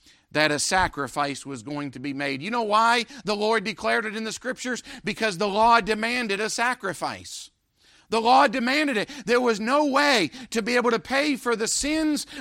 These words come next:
of mankind without a sacrifice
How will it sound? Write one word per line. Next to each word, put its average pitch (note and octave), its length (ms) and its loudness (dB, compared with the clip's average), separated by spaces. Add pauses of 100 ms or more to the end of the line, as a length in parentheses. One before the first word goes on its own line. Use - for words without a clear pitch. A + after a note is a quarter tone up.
of A#3 200 2
mankind A3 960 0 (220)
without G#3 380 4
a G3 100 2
sacrifice F#3 1040 0